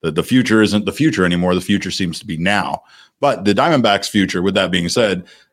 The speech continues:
s-, remain, it seems to not be as, as bright as it once was <laughs> when these guys were all part of the farm system. Uh, Baseball America and E S P N both released their farm system rankings on Friday,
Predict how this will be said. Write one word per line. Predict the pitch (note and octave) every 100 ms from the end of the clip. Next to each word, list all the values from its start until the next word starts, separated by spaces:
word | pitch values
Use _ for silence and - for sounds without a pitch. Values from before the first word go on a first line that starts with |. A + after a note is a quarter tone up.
| _ _
s-, | - C3 E3 E3
remain, | D#3+ G3 A#3 A#3
it | F3+ F3 G3+ G3 C#3+
seems | - A3 G3+ -
to |
not | C#3+ B2 B2 B2 A2
be | G#2+
as, | G2 G#2+ -
as | A2+
bright | E2 G#2 F2+ - _ -
as | F#2 F2
it | E2+
once | F#2 F#2 -
was | G2 F2+ G2+
<laughs> | G2+
when | G#2+
these | G#2 G2+
guys | F#2+ F2+ F2
were | F#2
all | F2+ E2+
part | G2 F2+
of | D#2+
the |
farm | E2 F#2 F2+
system. | F2 D#2+ - F2+ E2 - - -
Uh, | F2
Baseball | F2 A2+ C3+ - C3+ B2+
America | G2+ F#2+ G2 G2+ G2
and | F2 E2+
E | G#2
S | F#2+
P | - G2
N | E2
both | D#2+ G2+ C3 -
released | G2+ F#2 E2+ - - - _
their | - F2
farm | - F#2+ G2+ F#2+
system | - F2+ - E2+
rankings | E2+ E2+ F2 F2 D#2
on | E2 D#2
Friday, | D#2 G#2+ A2 A2+ A#2 A2